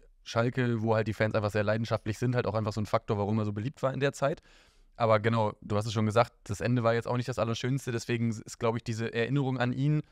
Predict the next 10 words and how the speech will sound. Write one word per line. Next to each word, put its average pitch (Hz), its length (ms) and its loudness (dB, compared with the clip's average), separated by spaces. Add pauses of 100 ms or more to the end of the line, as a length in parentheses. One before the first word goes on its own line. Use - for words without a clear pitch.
(280)
im 117 160 -2
Vergleich 113 280 0
zu - 120 -6
anderen 120 240 0
Spielern 117 320 -2
vielleicht 113 480 0
nicht 123 200 -4
mehr 117 140 0
so 117 440 0 (480)
rosarot 113 760 0